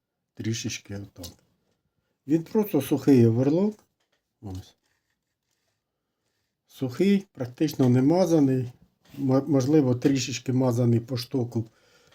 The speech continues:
е, голка водія. І ось у нас трішечки ось тут.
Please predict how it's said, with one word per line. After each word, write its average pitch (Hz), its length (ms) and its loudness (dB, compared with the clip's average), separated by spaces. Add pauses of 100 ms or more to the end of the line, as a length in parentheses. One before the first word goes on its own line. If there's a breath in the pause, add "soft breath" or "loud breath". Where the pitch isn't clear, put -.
(100)
е, 113 480 4
голка 123 460 2
водія. 143 560 4 (580)
І 190 300 0
ось 143 360 -2 (100)
у 110 80 -8
нас 120 320 -6 (140)
трішечки 113 680 -10
ось 95 100 -14
тут. - 220 -20